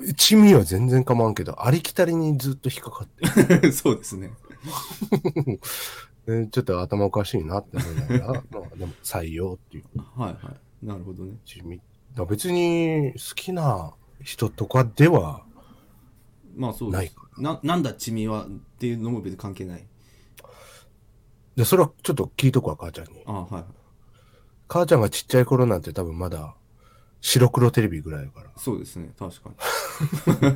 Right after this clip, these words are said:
Speaker 2: <laughs> どっから地味来たんだろうっていうのがすごい。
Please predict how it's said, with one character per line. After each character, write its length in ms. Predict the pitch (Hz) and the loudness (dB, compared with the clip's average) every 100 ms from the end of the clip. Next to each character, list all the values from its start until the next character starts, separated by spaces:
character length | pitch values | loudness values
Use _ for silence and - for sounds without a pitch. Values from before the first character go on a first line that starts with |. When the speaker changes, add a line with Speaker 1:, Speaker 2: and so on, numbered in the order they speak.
| 135 117 - - - - | 0 -8 -12 -14 -16 -8
Speaker 2:
<laughs> 0 | |
ど 160 | - 156 | -2 -2
っ 80 | - | -2
か 160 | 180 | -2
ら 100 | 180 | -2
地 160 | - 175 | -2 -2
味 120 | 127 | -4
来 100 | - | -6
た 120 | 113 | -8
ん 80 | 98 | -6
だ 80 | 92 | -8
ろ 100 | 85 | -12
う 40 | |
っ 20 | |
て 80 | - | -12
い 40 | 90 | -12
う 40 | |
の 60 | 85 | -12
が 40 | |
す 80 | 87 | -14
ご 120 | |
い。 40 | 85 | -14